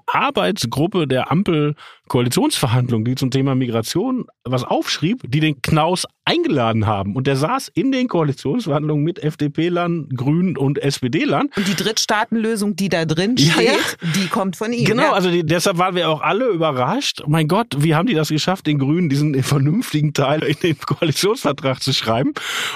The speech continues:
Speaker 1: Und, ähm, Knaus hat aber, was gar nicht seine Art ist, ziemlich die Klappe gehalten. So.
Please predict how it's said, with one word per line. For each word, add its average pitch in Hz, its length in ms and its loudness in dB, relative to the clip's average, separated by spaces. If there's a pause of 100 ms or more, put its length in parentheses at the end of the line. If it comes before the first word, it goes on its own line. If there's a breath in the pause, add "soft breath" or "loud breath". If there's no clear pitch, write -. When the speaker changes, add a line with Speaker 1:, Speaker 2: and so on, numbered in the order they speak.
Speaker 1:
Und, 170 200 2
ähm, 151 280 2 (260 loud breath)
Knaus 151 380 0
hat 160 100 -4
aber, 147 320 0
was 127 400 -2
gar 123 120 2
nicht 143 100 0
seine 131 220 2
Art 135 200 0
ist, 160 140 -2
ziemlich 160 240 0
die 226 80 -4
Klappe 202 320 0
gehalten. 123 580 0
So. 110 240 -2